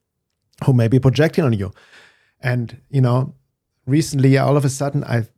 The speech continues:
started to think of this person out of, literally out of nowhere, and I haven't thought about this person for literally three years.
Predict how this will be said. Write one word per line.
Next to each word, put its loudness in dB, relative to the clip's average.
started 0
to 2
think 0
of -2
this -4
person -4
out 2
of, -8
literally 2
out 2
of -2
nowhere, 0
and -2
I -2
haven't -2
thought -2
about -2
this -8
person -4
for -4
literally -2
three -10
years. -12